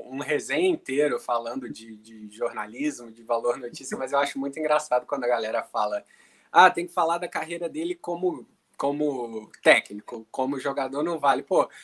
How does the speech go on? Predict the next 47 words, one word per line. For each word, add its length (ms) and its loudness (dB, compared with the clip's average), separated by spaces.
sei 180 2
lá, 200 8
aí 180 -2
o 80 -10
Messi 440 -8
aposenta 880 -8
daqui 260 -8
a 80 -6
três 340 -4
anos 380 2
e, 160 2
pô, 120 4
pinta 280 -6
aqui 260 -6
como 300 -4
treinador 560 0
do, 360 -6
do, 360 -8
sei 180 -4
lá, 160 4
do 80 -6
Atlético 480 -2
Paranaense. 720 -2
Ah, 200 4
não 80 -8
vamos 200 -4
falar, 200 -4
vamos 200 -8
falar 220 0
do 180 -10
Messi 280 -8
treinador 500 -6
só. 380 0
Quem, 240 -6
quem 240 -6
é 60 -6
Messi 360 -8
joga? 180 -6
Pô, 200 -20
isso 180 -18
não 100 -12
existe. 480 -16
A 40 -10
galera, 400 0
sei 180 -20
lá, 160 -4
tá 160 -14